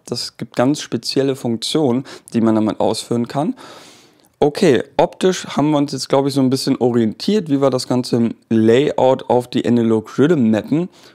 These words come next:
Und jetzt muss man sich eigentlich nur fragen, welche midi-Informationen diese einzelnen Bedienelemente jetzt nach draußen schicken. Und um das herauszufinden, nutze ich einen midi-Monitor,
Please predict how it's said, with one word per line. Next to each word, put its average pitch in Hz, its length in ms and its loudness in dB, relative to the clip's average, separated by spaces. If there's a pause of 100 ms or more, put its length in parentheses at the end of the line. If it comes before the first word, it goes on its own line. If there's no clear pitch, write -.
(160)
Und 135 420 2
jetzt 123 320 0
muss 175 160 -2
man 165 140 0
sich 151 160 -4
eigentlich 147 200 -2
nur 143 120 0
fragen, 139 380 0 (460)
welche 165 280 2
midi-Informationen 143 1080 -2
diese 135 280 -2
einzelnen 135 540 0
Bedienelemente 123 880 -2
jetzt 120 280 0
nach 120 120 -4
draußen 139 420 -2
schicken. - 400 -8 (300)
Und 120 240 2
um 117 100 2
das 151 200 -2
herauszufinden, 160 800 0
nutze 143 280 -2
ich 139 140 -4
einen 120 320 2
midi-Monitor, 135 1040 -2